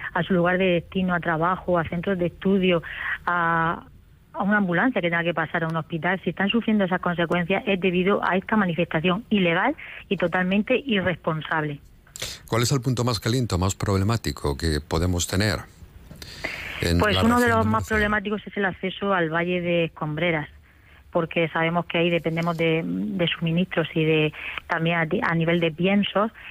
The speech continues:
Speaker 1: eh, de gas, y pues es lo que más se está viendo afectado. Incluso hay trabajadores que no pudieron llegar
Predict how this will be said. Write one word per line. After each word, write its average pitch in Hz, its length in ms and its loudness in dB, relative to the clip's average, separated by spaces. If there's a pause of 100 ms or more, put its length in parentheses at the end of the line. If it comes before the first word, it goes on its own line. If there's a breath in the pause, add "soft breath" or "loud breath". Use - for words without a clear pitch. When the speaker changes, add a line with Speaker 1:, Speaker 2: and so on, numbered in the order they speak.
(280 loud breath)
Speaker 1:
eh, 175 400 2
de 165 160 2
gas, 208 340 0 (140)
y 170 540 -2
pues 160 260 -4
es 180 60 -2
lo 175 100 0
que 175 80 -2
más 175 180 -2 (140)
se 185 80 -2
está 170 180 -2
viendo 170 400 0
afectado. 175 680 0
Incluso 170 320 0
hay 175 60 2
trabajadores 170 500 0
que 170 100 -6
no 170 80 -2
pudieron 165 340 0
llegar 165 300 0